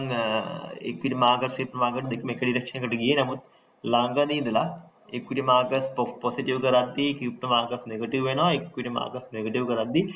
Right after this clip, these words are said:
ක්‍රිප්ටෝ මාකට් එක පොසිටිව් වෙන ට්‍රෙන්ඩ් එකක් අපිට බලා ගන්න පුළුවන්. ඉතින් මේකෙන් අපිට පේන ඒ තත්ත්වය වර්ල්ඩ් ඉක්විටි මාකට් සමස්තයක් වශයෙන් නෙගටිව්ලි පැත්තට යද්දී වර්ල්ඩ්, අ, ක්‍රිප්ටෝ මාකට් එක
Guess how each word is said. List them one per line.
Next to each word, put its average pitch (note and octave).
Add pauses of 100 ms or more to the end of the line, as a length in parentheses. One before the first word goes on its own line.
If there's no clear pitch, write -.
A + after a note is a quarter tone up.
(200)
ක්‍රිප්ටෝ C3
මාකට් A#2+
එක D3
පොසිටිව් C3+
වෙන C#3
ට්‍රෙන්ඩ් B2
එකක් C3+
අපිට C3+
බලා A#2
ගන්න A#2+
පුළුවන්. E3 (260)
ඉතින් C#3
මේකෙන් D#3
අපිට C#3+
පේන C#3+
ඒ C#3+
තත්ත්වය C3+ (440)
වර්ල්ඩ් C3+
ඉක්විටි D3
මාකට් C3+
සමස්තයක් C3+
වශයෙන් C3+
නෙගටිව්ලි D3+ (280)
පැත්තට A#2+
යද්දී A2 (460)
වර්ල්ඩ්, B2+
අ, A2+ (1500)
ක්‍රිප්ටෝ C#3
මාකට් B2+
එක A#2